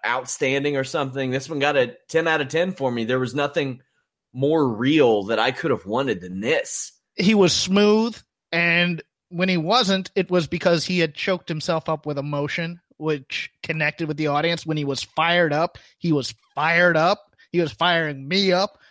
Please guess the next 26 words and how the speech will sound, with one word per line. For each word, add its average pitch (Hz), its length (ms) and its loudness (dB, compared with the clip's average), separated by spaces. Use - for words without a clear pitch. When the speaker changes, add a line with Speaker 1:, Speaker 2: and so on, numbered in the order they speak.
Speaker 2:
I 185 120 2
was 170 100 2
ready 175 240 2
to, - 60 -16
I 226 220 4
was, 151 80 2
let's 262 240 -2
put 247 140 0
it 202 40 -2
this 214 160 -2
way. 160 200 -6
Earlier 240 340 6
this 202 160 0
week, 208 220 0
when 175 100 -4
there 175 120 -2
were 165 120 -4
those 165 240 -4
rumors 175 380 -6
of, 151 140 -4
"Oh, 160 180 -6
man, 156 300 -8
A 165 120 -4
J 165 200 -2
Styles 160 580 0
might, 160 240 -6